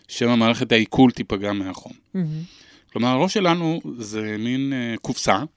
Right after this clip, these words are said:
Speaker 1: בעלת צורה מאוד ברורה וחד משמעית, אה, שלא אוהבת חום, שהיא פסיבית, היא רק מקבלת מידע מבחוץ, אה,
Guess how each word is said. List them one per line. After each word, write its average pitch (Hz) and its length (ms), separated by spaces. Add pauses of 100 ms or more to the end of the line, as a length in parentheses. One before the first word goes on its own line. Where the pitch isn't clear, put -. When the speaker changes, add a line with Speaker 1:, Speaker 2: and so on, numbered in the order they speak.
(840)
Speaker 1:
בעלת 110 320
צורה 120 380
מאוד 107 320
ברורה 110 400
וחד 98 640
משמעית, - 600 (640)
אה, 104 300
שלא 113 260
אוהבת 110 300
חום, 104 340 (360)
שהיא - 280
פסיבית, - 680 (120)
היא 101 100 (160)
רק 117 220
מקבלת 113 460
מידע 107 260
מבחוץ, 117 680 (840)
אה, 101 680